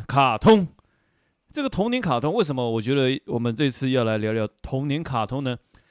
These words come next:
因为之前，呃，骨灰级的听众们，如果你们知道的话，其实呢，Olen 跟霸王呢，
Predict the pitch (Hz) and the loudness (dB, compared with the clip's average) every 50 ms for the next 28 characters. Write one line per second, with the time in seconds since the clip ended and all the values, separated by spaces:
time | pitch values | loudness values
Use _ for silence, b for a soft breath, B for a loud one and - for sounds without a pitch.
0 | _ _ - 226 254 262 247 214 185 - - 220 190 - 160 147 151 156 165 165 | _ _ -6 -2 0 2 2 2 2 0 -6 -8 -2 0 2 2 2 0 -2 -2
1 | - 143 139 139 139 135 131 - 151 147 175 240 226 160 147 131 139 135 127 127 | -2 0 2 2 2 2 2 2 2 2 2 2 0 0 0 2 4 6 6 4
2 | 127 - - 185 202 208 190 208 175 131 117 107 104 120 151 160 156 127 113 113 | 2 0 -4 -8 -6 -4 -4 -2 -2 0 -2 -2 -2 -2 -2 -2 -2 -2 -4 -6
3 | 110 - 165 190 196 190 151 117 101 143 143 127 110 b b b b b b - | -6 -4 -4 0 2 2 2 2 2 0 0 -2 -4 b b b b b b -6
4 | 226 240 220 220 202 202 202 202 - 156 147 160 226 254 220 156 127 117 202 202 | -6 -4 -2 0 2 4 2 4 4 6 6 6 8 8 6 6 4 -2 -4 -4
5 | 226 226 277 196 143 127 - 127 160 180 165 | 4 6 6 6 6 4 0 0 0 0 -2